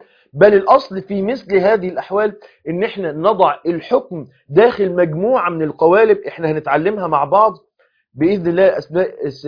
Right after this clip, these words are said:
أثناء السلسلة. هنتعلم إن شاء الله إن من خلال القوالب دي إزاي بالفعل نحبب الناس في الحكم، إزاي بالفعل نحبب الناس في الحكم، وإزاي بالفعل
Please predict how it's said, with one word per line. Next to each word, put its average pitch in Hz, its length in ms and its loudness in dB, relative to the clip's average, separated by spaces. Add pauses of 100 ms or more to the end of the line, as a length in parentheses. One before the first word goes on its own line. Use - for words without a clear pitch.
(120)
أثناء 175 300 -4
السلسلة. 196 540 -6 (320)
هنتعلم 185 640 0
إن 175 60 -6
شاء 208 200 0
الله 208 220 2
إن 190 80 -4
من 175 160 -6
خلال 202 340 2
القوالب 220 680 4
دي 240 240 -10 (340)
إزاي 151 300 2
بالفعل 180 500 -4 (200)
نحبب 196 400 -6
الناس 165 300 -6
في 143 60 -12
الحكم، 175 320 -12 (520)
إزاي 170 260 2
بالفعل 180 480 -4
نحبب 185 380 -2
الناس 190 240 -6
في 151 80 -16
الحكم، 190 360 -6 (380)
وإزاي 175 480 2
بالفعل 202 560 0